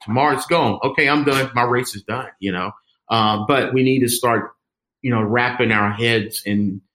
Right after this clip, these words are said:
and putting out the, this, this, this idea that, uh, preparing for this long, uh, for this long walk here,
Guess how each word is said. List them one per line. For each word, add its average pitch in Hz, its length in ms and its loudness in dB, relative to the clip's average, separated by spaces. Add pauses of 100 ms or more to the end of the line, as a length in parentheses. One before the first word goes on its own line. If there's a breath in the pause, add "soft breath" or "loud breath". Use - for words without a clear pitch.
(260)
and 110 240 -2
putting 120 300 0
out 113 320 2
the, 101 300 0
this, 107 320 -4
this, 104 260 -4
this 101 240 -4
idea 104 760 0
that, 101 360 0 (380)
uh, 98 220 0
preparing 104 920 0
for 104 180 0
this 98 220 -2
long, 101 480 2 (380)
uh, 98 420 0
for 113 100 0
this 104 180 -2
long 101 280 2
walk 107 320 0
here, - 240 -6